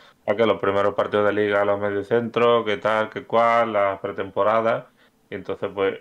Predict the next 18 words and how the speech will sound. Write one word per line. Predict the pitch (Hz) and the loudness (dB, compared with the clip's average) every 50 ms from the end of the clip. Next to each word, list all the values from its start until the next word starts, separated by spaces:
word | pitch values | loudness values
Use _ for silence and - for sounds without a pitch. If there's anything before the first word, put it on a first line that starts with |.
| _ - | _ -6
él | - 107 98 101 107 107 107 104 98 | -2 -2 -2 -2 -4 -6 -6 -6 -2
dice | 110 110 107 101 113 107 110 | 0 0 0 0 -2 -4 0
que | 117 110 | -2 -2
está | 110 - 117 110 | 0 0 0 2
jugando | 107 107 110 107 110 110 107 104 | 2 4 2 2 2 0 -2 0
con, | 107 110 107 107 107 104 101 | -2 -4 -2 -4 -6 -8 -8
con | - 113 110 110 110 | -6 -6 -4 -2 -2
este | 110 107 - - 120 113 110 110 110 107 107 110 | -4 -4 -4 -4 -2 0 0 2 2 2 0 0
dibujo, | 107 110 110 110 110 107 104 110 110 | 0 0 -2 0 0 0 0 0 0
pero | 113 127 135 127 | 0 -2 -2 -2
porque | 123 120 104 117 | -4 -6 -6 -6
se | 98 110 | -2 0
adapta | 98 95 95 92 92 107 | 2 2 2 0 0 -2
a | 107 | -2
los | 104 107 | 0 0
jugadores | 110 113 110 104 101 - | 0 0 0 -2 -4 -6
que | - - | -8 -6
tiene. | - 120 131 123 107 | -4 -2 -2 -2 -4